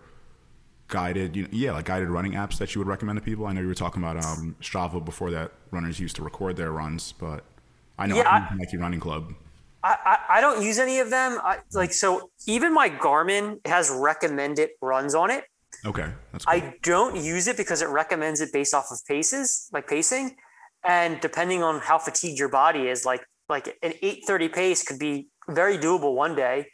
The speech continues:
Speaker 2: And then let's say it's hot and humid or you're extra tired,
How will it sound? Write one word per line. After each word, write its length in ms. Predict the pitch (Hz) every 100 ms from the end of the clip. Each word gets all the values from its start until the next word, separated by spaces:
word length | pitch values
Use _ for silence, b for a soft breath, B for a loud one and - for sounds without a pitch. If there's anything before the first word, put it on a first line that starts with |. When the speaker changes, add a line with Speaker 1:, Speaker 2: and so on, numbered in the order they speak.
| B B
Speaker 2:
And 100 | 147
then 60 | 160
let's 140 | 175 180
say 80 |
it's 100 | 160 -
hot 220 | 170 170
and 80 | 135
humid 340 | 156 165 170
or 80 | 139
you're 160 | 131 139
extra 280 | 147 - 139
tired, 420 | 139 143 170